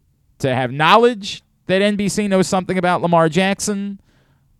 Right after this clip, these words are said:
Obviously, it would make sense. What was supposed to be a one to three week injury, well, we're sitting at three weeks now. It would make all the sense in the world for this to be the week for the Ravens, and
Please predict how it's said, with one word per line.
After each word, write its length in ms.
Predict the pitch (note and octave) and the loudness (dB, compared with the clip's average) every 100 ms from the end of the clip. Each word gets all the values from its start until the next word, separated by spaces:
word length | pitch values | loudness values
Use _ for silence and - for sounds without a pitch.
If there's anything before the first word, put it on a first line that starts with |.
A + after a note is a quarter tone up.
| - | 0
Obviously, 600 | E3+ F#3+ F#3+ F3 F#3+ F3 | 2 4 0 2 4 4
it 40 | |
would 140 | C#3+ | 2
make 180 | C#3 C#3 | -2 -4
sense. 640 | - - G#3+ A#3 - - - | -2 2 2 0 -8 -14 -16
What 200 | - C#3+ | -4 -2
was 220 | A#2+ C#3+ B2+ | 0 -2 -4
supposed 440 | - B2 D#3+ F3 | -8 -2 0 2
to 40 | |
be 60 | E3 | 2
a 60 | D#3+ | 2
one 180 | D#3 E3 | 2 -4
to 60 | |
three 220 | - D#3 | -2 -2
week 300 | D#3+ D#3+ - | 2 0 0
injury, 340 | - F3 G3+ A#3+ | -4 -4 -2 0
well, 100 | F#3+ | 2
we're 100 | D#3 | 0
sitting 280 | - F#3+ F3+ | -2 -4 -4
at 80 | |
three 160 | D3+ E3 | -2 0
weeks 280 | D3 B2 - | 0 -2 -8
now. 320 | F#2 B1+ - _ _ _ _ _ _ _ _ _ _ _ _ _ | -10 -12 -16 _ _ _ _ _ _ _ _ _ _ _ _ _
It 140 | F3+ | 2
would 120 | E3 F3 | 2 2
make 180 | F3+ | 0
all 140 | F#3 F#3 | 2 2
the 80 | F3 | 2
sense 320 | G#3 F#3+ - | -2 -4 -4
in 60 | |
the 60 | G3 | -2
world 440 | G3 G#3+ C#3+ A2 G#2+ _ _ | 4 6 6 4 -2 _ _
for 160 | - E3+ | -2 4
this 220 | F3 - | 4 2
to 80 | F#3+ | 0
be 120 | G#3 | 2
the 100 | A3 | 4
week 260 | D#3+ D#3+ | 4 0
for 80 | - | -2
the 100 | E3+ | -2
Ravens, 440 | C#3 C#3+ D3+ E3+ C3+ | 0 0 -2 -6 -8
and 240 | D#3+ D#3 | -8 -10